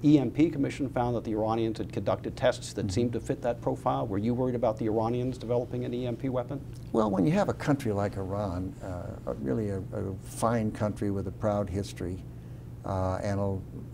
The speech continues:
Speaker 2: um, taken over by a very small clique of people who are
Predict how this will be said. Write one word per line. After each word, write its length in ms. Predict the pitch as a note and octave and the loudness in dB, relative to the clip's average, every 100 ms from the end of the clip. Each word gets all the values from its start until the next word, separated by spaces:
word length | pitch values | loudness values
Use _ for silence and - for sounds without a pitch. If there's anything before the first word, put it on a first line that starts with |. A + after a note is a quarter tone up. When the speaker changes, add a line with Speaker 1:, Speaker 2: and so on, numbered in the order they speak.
| - F#2+ | -12 -8
Speaker 2:
um, 300 | G2 G2 F#2+ - - - - - - - - - - - | -6 -4 -6 -8 -12 -12 -12 -12 -12 -12 -12 -12 -12 0
taken 320 | C3+ B2+ A2+ | 2 6 6
over 340 | A2 G#2+ G#2 | 6 4 4
by 220 | G#2 F#2+ F#2+ | 2 2 2
a 80 | |
very 300 | F#2+ G#2+ G#2+ | 2 2 2
small 440 | G2+ - G2+ G2+ G2+ | -2 -2 0 0 -2
clique 280 | - G2+ G#2 - - - - - | -4 -4 -4 -8 -10 -12 -12 -8
of 220 | F#2 F2+ F#2 - - - - - | -6 -4 -6 -10 -12 -12 -12 -8
people 300 | - A2+ G#2+ | -2 0 2
who 160 | G2 G2+ | 2 4
are 240 | F#2+ F#2+ | 4 2